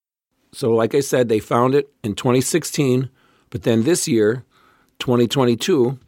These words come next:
a parasitologist and archaeologist at the Hebrew University of Jerusalem,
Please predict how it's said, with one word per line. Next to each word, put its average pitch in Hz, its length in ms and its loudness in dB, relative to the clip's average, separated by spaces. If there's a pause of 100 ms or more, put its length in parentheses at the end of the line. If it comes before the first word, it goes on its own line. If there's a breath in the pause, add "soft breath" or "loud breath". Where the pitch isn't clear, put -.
(360)
a - 60 -16
parasitologist 156 1400 -2 (200 soft breath)
and 120 200 -4
archaeologist 127 1000 0 (120)
at 113 140 -10
the 123 60 -4
Hebrew 160 640 -2
University 123 640 0
of 110 120 2
Jerusalem, 113 680 -2